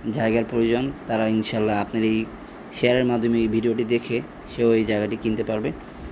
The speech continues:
এবং আপনারা অবশ্যই, আপনারা পাঁচ ওয়াক্ত নামাজ পড়বেন, মা বাবার খেদমত করবেন। আপনারা অবশ্যই আপনাদের ছেলে মেয়েদেরকে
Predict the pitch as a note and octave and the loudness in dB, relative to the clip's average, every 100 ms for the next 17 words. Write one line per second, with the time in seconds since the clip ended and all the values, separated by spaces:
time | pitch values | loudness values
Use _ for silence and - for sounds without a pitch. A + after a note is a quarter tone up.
0 | - - - - - - A2+ A2+ A2+ A2+ | -14 -14 -16 -16 -16 -6 -2 2 4 6
1 | A2 G#2+ - - - - - - - - | 4 2 -2 -8 -14 -16 -16 -16 -16 -6
2 | A2+ A2 - A#2 A2+ A2 A#2 - C#3 C3 | -2 -2 0 2 4 4 2 2 4 4
3 | C3+ A2+ A2 A#2 A2+ A2 A2 A#2 - A#2+ | 0 -4 -2 -2 0 -2 0 -2 0 2
4 | G#2+ A2 B2+ - A2+ G#2 A#2+ D3+ - - | 2 2 0 0 0 2 0 -2 -10 -16
5 | - - - - - A2 G#2+ G#2+ A2 A2 | -16 -16 -16 -10 0 2 4 4 4 4
6 | G#2+ - A#2 A#2 A#2+ A#2 - A2 A#2 A#2 | 0 2 2 2 0 0 0 2 2 2
7 | A2 - A#2 A2 A2 A2+ A#2 G#2+ G#2+ - | 0 0 2 4 2 2 2 4 2 -4
8 | - - - - A2 A2+ A2+ A2 A#2 A2+ | -14 -10 -8 -4 -2 0 -2 -2 -2 2
9 | A#2 A2+ A2+ A2+ | 2 2 -2 -6